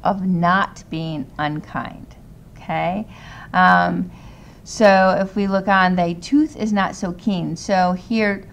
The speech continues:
winds don't actually have teeth, but teeth, we use our teeth to bite, and we often talk about how wind bites. So that's giving the wind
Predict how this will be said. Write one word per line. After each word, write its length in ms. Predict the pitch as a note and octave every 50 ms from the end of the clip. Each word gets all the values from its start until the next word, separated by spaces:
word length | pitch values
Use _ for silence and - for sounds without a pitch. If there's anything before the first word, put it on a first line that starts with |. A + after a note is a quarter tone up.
| - -
winds 240 | G#3 A3 A3+ G#3+ G#3
don't 200 | A#3 A3 G#3+ -
actually 440 | - F3+ F#3 - - - G3 G3
have 340 | F#3 F#3+ G3 F3+ F3 F3 - - - - - -
teeth, 520 | - - - G#3+ G#3 B3+ D#4 E4+ - - - - - - - - - - - - - - - - - - - -
but 240 | - A3+ A3 A3 - - - - - - - -
teeth, 400 | - C#4+ C#4 C#4+ C4+ - - - - - - - - - - - - -
we 140 | G3+ G#3+ A3
use 200 | G#3+ G#3+ A3 G#3+
our 100 | A3+ G#3+
teeth 300 | G#3+ - A#3 G#3 G#3+ -
to 140 | - - F3
bite, 400 | F#3 - F3 F3+ G3+ A#3 - -
and 160 | - F#3+ F#3 F#3
we 100 | F#3 -
often 360 | - E3 F3 F3+ - G3 G3
talk 240 | G3 G#3+ F#3 F3 -
about 200 | F3+ F3 E3+ F3+
how 200 | F#3 F3+ E3+ E3
wind 420 | E3 E3+ E3+ E3+ E3+ E3+ E3 -
bites. 600 | - E3 E3+ G#3+ A#3 - - - - - - - - - - - - - - - - -
So 260 | - - - A#3 G3+ G3
that's 280 | G3+ F#3+ F#3 F3+ - -
giving 440 | - A3 G#3 G#3 G3 G3+ G3+ G3
the 100 | F#3+ F3+
wind 500 | E3+ F3 E3+ E3 E3 E3 E3+ E3+ E3 -